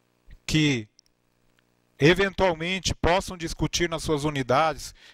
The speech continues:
que as unidades permitissem abrir disciplinas diferentes,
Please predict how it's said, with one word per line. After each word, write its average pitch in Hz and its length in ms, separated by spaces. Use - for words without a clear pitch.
que - 80
as 151 140
unidades 160 480
permitissem 175 640
abrir 165 460
disciplinas 135 680
diferentes, 127 800